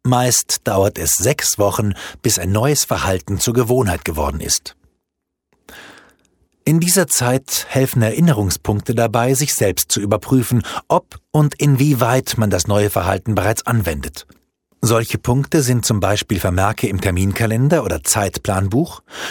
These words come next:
gut sichtbar angebrachte Haftnotizen, Memokarten oder Checklisten. Auch im Bereich der Motivation ist eine gestiegene Effizienz nur schwer messbar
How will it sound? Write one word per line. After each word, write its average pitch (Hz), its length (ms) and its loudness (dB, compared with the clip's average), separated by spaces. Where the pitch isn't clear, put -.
gut 175 260 2
sichtbar 123 540 0
angebrachte 101 640 0
Haftnotizen, 139 880 -2
Memokarten 101 840 0
oder 107 300 2
Checklisten. - 640 -4
Auch 175 280 0
im 131 200 0
Bereich 107 340 0
der 104 100 0
Motivation 104 760 0
ist 127 160 -4
eine 95 140 0
gestiegene 127 560 0
Effizienz 120 640 0
nur 139 180 4
schwer 117 340 2
messbar 110 540 0